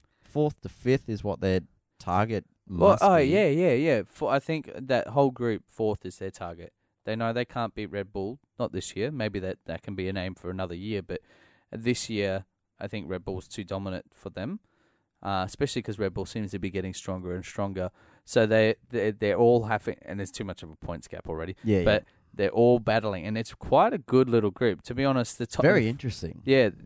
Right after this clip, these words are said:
Speaker 2: you, you kind of wanna watch the front. Forget about Red Bull at the moment. Maybe Singapore could be something different, but forget about Red Bull for the moment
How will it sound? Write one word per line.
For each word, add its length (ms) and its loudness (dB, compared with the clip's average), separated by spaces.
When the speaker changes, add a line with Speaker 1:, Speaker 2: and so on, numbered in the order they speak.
Speaker 2:
you, 200 4
you 240 0
kind 240 4
of 80 -2
wanna 180 4
watch 260 2
the 80 -10
front. 440 0
Forget 260 0
about 320 2
Red 180 -2
Bull 180 2
at 80 0
the 80 -8
moment. 380 -4
Maybe 320 0
Singapore 600 -2
could 160 -8
be 100 -8
something 260 -8
different, 280 -10
but 160 -2
forget 220 -2
about 200 -2
Red 140 -6
Bull 160 -2
for 140 -12
the 40 -6
moment 320 -4